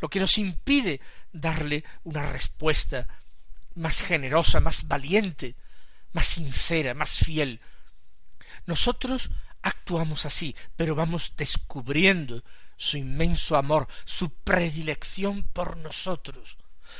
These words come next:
vamos descubriendo lo que acabo de decir, lo muchísimo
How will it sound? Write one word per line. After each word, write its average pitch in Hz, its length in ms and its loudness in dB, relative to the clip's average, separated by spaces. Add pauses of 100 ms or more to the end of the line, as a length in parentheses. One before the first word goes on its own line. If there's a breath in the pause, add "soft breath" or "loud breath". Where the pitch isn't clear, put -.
(140 loud breath)
vamos 147 360 -2
descubriendo 151 800 -2 (220 loud breath)
lo 139 180 -6
que 143 100 -4
acabo 156 380 -2
de 143 120 -4 (140)
decir, 156 480 -6 (360 loud breath)
lo 151 120 -2
muchísimo 247 840 4